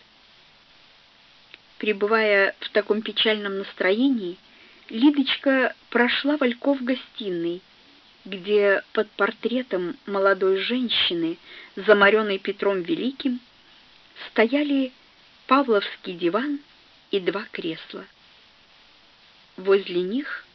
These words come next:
торшер. Лидочка решила, что посидит здесь, и хотела зажечь торшер, чтобы не мучиться в полутьме.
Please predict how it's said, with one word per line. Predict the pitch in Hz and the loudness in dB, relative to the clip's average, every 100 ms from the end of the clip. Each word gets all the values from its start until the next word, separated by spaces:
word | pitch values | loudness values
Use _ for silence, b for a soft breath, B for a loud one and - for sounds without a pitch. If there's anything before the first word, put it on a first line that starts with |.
| _ _ _ | _ _ _
торшер. | 240 269 - - 165 - - _ _ _ _ _ _ _ _ - _ - _ _ B B B B _ _ _ | -4 -2 -2 -2 -4 -10 -20 _ _ _ _ _ _ _ _ -20 _ -20 _ _ B B B B _ _ _
Лидочка | 214 226 196 202 - 226 | 0 0 -2 -2 2 4
решила, | 214 - 330 320 196 - B B B B | 4 4 4 4 2 -6 B B B B
что | - - 269 | -4 0 2
посидит | 294 - 359 269 202 - | 2 0 -2 -2 -6 -10
здесь, | - 190 - - - _ _ _ _ _ _ _ _ _ - | -4 -4 -4 -18 -20 _ _ _ _ _ _ _ _ _ 0
и | 269 | 2
хотела | 277 269 311 311 302 294 - _ _ _ _ | 2 2 0 2 4 2 -2 _ _ _ _
зажечь | 220 269 269 302 302 - | 0 2 4 2 2 0
торшер, | 294 285 - 247 170 - - B B B B B _ - | 0 2 0 2 0 -4 -12 B B B B B _ -4
чтобы | - - 240 285 | 0 2 6 6
не | 370 | 6
мучиться | 403 359 269 180 - 185 | 4 2 2 -2 0 0
в | 180 | 0
полутьме. | - 196 208 - 202 165 | -2 -4 -4 -6 -4 -2